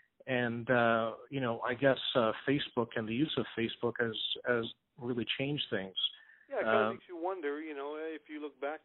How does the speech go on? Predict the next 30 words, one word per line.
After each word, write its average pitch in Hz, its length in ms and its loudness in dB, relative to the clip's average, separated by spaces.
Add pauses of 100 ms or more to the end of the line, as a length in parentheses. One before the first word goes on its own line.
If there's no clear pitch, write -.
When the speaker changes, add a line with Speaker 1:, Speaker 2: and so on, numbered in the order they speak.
Speaker 2:
to, 139 300 -10
uh, 135 320 -10
the, 127 320 -10
the 127 140 -8
incident 131 360 -10
you, 127 440 -10
you 120 180 -12
just 131 240 -8
referenced, 131 680 -8
uh, 123 180 0 (440)
you 135 60 -8
know, 127 140 -4
if 139 140 0 (100)
this 151 120 0 (120)
was, 139 320 2
if 147 160 -8
that 147 200 2
was 147 300 2
the 143 100 -6
days 135 340 2
of 117 60 -14 (100)
social 135 340 -6
media, 135 400 -4
would 135 400 -4 (140)
that, 139 160 2 (380)
you 147 80 -6
know, 131 200 -6
clip 156 320 -4
even 143 240 -6
exist 131 400 -6